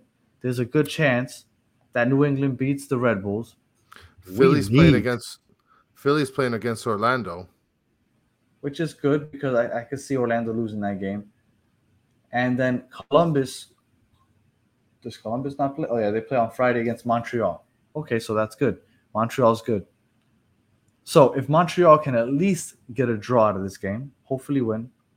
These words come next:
Speaker 1: but they, if they get a draw, they'll be, put Columbus at forty-one points.
Speaker 2: Yeah.
Speaker 1: If we beat
Speaker 2: Mm-hmm.
Speaker 1: Chicago, we'll be at thirty-nine, and then we play Columbus next,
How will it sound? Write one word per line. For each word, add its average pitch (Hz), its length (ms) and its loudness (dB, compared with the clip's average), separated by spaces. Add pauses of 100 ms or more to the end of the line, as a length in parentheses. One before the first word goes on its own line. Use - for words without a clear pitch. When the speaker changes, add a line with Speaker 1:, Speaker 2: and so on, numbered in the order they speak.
(180)
Speaker 1:
but 131 140 -4
they, 131 80 2
if 127 280 -4
they 147 80 0
get 160 160 2
a 151 40 2
draw, 127 360 6
they'll 135 200 0
be, 147 200 0
put - 420 -4 (300)
Columbus 139 460 0
at - 180 -2
forty-one 127 400 2
points. - 500 -10 (260)
Speaker 2:
Yeah. 104 240 -8
Speaker 1:
If - 160 -8
we 147 100 2
beat 147 180 -2
Speaker 2:
Mm-hmm. 139 100 -2
Speaker 1:
Chicago, 156 400 4
we'll 131 260 -2
be 135 160 2
at 117 180 2
thirty-nine, 120 580 -2 (480)
and 123 120 -6
then 127 120 2
we 131 80 -2
play 127 180 -4
Columbus 117 520 -4
next, - 340 -12